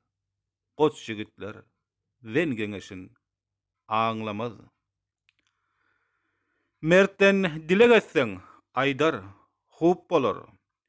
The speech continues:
Bir bagşaşdan yetmiş bela dep bolar. Muhannes geňeşi öýde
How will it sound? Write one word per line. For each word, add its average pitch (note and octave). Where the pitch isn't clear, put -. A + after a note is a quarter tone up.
Bir B3
bagşaşdan A3
yetmiş A3+
bela A3
dep C#4+
bolar. G3
Muhannes E3
geňeşi A#2+
öýde D3+